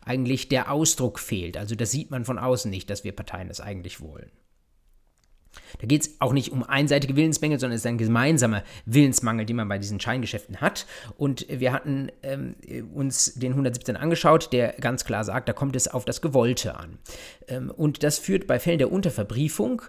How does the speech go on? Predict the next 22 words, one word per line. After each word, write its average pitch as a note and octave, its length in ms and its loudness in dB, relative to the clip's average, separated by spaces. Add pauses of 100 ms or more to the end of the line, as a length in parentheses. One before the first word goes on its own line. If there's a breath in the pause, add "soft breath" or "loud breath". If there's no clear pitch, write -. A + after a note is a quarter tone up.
(380 loud breath)
wo C3+ 580 -2
ich - 440 -6 (260)
ein, B2+ 440 -6
äh, B2 180 -8
Immobilie D3 480 2
zum D#3 140 -2
Beispiel C3 260 0
übertrage D3 800 0
und C3+ 400 -4
bei A2+ 120 -2
der G#2+ 100 -4
Notarin, C#3 680 -4 (300 loud breath)
äh, - 60 -8
oder A#2+ 260 -2
gegenüber A#2 340 -4
der G2 100 -4
Steuer C#3 420 -4
einen A#2+ 180 -4
zu - 100 -4
niedrigen C3 320 -2
Preis - 480 -6
angebe, G#2 580 -6